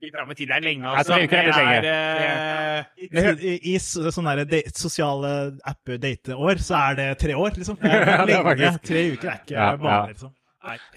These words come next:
Speaker 1: jævla rar date for, eh, noen år siden nå. Hun, hun kommer og møter meg på et sted hvor det er en stand-up-festival.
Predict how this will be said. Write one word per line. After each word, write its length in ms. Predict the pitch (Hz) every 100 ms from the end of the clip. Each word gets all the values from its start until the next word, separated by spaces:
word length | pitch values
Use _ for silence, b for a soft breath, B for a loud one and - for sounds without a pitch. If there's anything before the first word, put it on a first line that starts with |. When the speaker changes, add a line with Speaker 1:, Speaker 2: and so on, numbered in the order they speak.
| -
Speaker 1:
jævla 340 | - 147 143
rar 140 | 135 131
date 220 | 113 -
for, 200 | 131 127
eh, 560 | 123 131 120 120 120 120 _ _ _ _ _ -
noen 200 | 120 123
år 80 | 101
siden 240 | - 107 120
nå. 180 | 170 - b b b b 123
Hun, 340 | 156 156 139 127
hun 160 | 143
kommer 200 | 139 131
og 40 | 135
møter 220 | 120 -
meg 200 | 123 247 - - - 90 123 -
på 120 | 127
et 100 | 131
sted 260 | - - 127
hvor 100 | 104
det 80 | 117
er 80 | 104
en 60 | 113
stand-up-festival. 1120 | 120 95 87 98 - 104 98 110 131 131